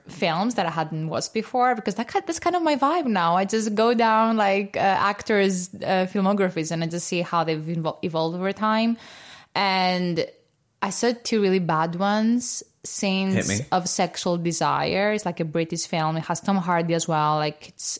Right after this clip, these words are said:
Speaker 1: very old. It's really, just really bad. Just, like,
Speaker 2: Is
Speaker 1: people
Speaker 2: that, is
Speaker 1: talking.
Speaker 2: that the one where he plays an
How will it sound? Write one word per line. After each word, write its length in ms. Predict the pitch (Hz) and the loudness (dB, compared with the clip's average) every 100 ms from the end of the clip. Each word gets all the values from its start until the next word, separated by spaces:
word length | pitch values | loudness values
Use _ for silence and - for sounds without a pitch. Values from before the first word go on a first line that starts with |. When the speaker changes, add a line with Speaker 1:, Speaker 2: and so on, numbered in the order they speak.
| - | -8
Speaker 1:
very 440 | 170 156 165 165 160 | -8 -2 0 2 0
old. 420 | 170 160 156 156 - | -2 -2 -2 -4 -8
It's 260 | 190 - - | -10 -6 -2
really, 300 | 170 165 185 | 0 -2 -4
just 240 | 165 - | -4 -2
really 180 | 165 156 | -2 0
bad. 380 | 151 143 160 165 | -2 -2 -4 -4
Just, 100 | 180 | 0
like, 120 | 170 | 2
Speaker 2:
Is 80 | 110 | 4
Speaker 1:
people 240 | 131 165 | 4 4
Speaker 2:
that, 20 | 135 | 4
is 40 | |
Speaker 1:
talking. 220 | 117 127 | 4 4
Speaker 2:
that 80 | 151 | 4
the 80 | 147 | 4
one 160 | 151 151 | 4 4
where 320 | 123 107 - | 4 2 0
he 200 | - 101 | -4 -6
plays 420 | - 101 95 95 | 0 2 2 0
an 200 | 92 | -2